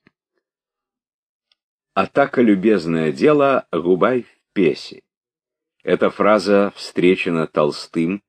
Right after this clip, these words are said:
в материалах для истории современных войн Давыдова.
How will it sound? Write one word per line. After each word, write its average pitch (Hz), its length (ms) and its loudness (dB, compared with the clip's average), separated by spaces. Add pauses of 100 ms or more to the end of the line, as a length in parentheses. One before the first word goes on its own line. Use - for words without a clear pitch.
(360)
в 78 200 -4
материалах 95 680 0
для 98 160 0
истории 104 480 0
современных 80 720 -4
войн 95 500 -2 (200)
Давыдова. 73 720 -4